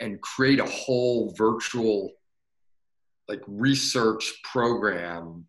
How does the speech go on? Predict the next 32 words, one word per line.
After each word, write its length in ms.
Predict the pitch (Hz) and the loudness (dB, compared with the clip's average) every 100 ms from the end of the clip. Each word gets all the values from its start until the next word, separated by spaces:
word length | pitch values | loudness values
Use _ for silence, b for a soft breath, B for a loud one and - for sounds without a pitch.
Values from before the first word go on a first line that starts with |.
| _ | _
for 640 | - 120 113 107 104 107 - | -12 -2 2 2 2 -4 -8
universities 800 | 110 117 107 110 107 - 120 101 | -4 -2 0 0 0 -2 -4 -4
and 140 | 95 | -8
colleges 600 | - 113 120 113 92 90 107 | -6 -4 -2 -2 -4 -8 -8
that 160 | 98 | -6
we 100 | 107 | -8
could 220 | - 95 - _ _ _ _ - | -8 -12 -14 _ _ _ _ -18
put 200 | - 131 | -4 0
out 180 | 117 120 | 0 0
on 120 | 110 | -2
the 80 | 98 | -6
market, 680 | 98 107 113 113 92 - - _ _ _ | -4 -2 -2 -4 -8 -8 -16 _ _ _
um, 480 | 107 92 92 90 95 - | -12 -10 -10 -12 -14 -14
and, 200 | 107 101 107 | -14 -12 -12
and 160 | 107 | -10
generate 460 | - 117 117 113 107 | -2 0 2 0 -2
some 240 | - 95 | -8 -4
revenue 460 | 104 127 107 87 90 | 0 0 -2 -6 -12
for 180 | - 90 | -12 -12
a 40 | - | -8
place 280 | 104 98 - | -6 -6 -8
that's 200 | 92 - | -14 -12
struggling 560 | - - 110 113 92 | -12 -4 -4 -4 -8
right 220 | 82 82 85 | -12 -14 -16
now 320 | 87 82 87 | -16 -16 -16
with 140 | 92 - | -18 -16
revenue, 320 | 92 90 92 90 | -14 -14 -14 -14
just 200 | - 104 | -10 -10
like 160 | 90 | -10
we 120 | 90 | -10
all 240 | 90 95 87 | -8 -8 -10
are. 180 | 80 | -12